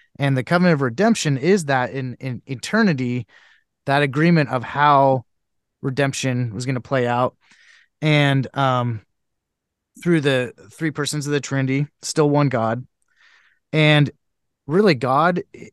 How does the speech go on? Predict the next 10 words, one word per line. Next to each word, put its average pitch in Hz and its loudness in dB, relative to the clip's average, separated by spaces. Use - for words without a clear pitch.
is 156 0
a 156 0
relational 139 -2
God. 127 -4
God 131 -2
is 135 2
love. 117 0
If 156 -2
there's 165 4
only, 170 2